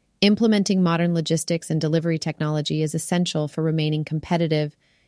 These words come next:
increasing efficiency, and meeting customer expectations. Customers also desire control over delivery timing, whether it's for an Amazon order or a sofa. Self-service tools like dynamic scheduling can enhance efficiency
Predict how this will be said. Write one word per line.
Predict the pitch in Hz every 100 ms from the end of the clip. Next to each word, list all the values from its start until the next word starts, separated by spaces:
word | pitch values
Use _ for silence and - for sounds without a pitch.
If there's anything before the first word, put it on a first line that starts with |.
| _
increasing | 175 175 196 180 175
efficiency, | 151 160 - 156 - 143 147 _ _ _ -
and | 170
meeting | 175 180 170
customer | 160 156 - 156
expectations. | 147 - 147 - 160 147 - - 156 - - _ _ _ -
Customers | 214 - 196 175 -
also | 214 214
desire | 180 175 160 156
control | 170 160 170 165 156
over | 165
delivery | 165 165 202 214 170
timing, | - 143 143 139 147 _ _ _
whether | 185 190 185
it's | 165
for | - 165
an | 156
Amazon | 170 185 175 170 -
order | 160 160 160
or | - 151
a |
sofa. | 143 156 151 - - - _ _ _ _ _ _
Self-service | - 240 277 - 254 220 -
tools | - 180 180 156
like | 156
dynamic | 156 165 175 185
scheduling | - - 165 175 165 165
can | - 165
enhance | 160 156 214 220
efficiency | 214 180 175 190 - 170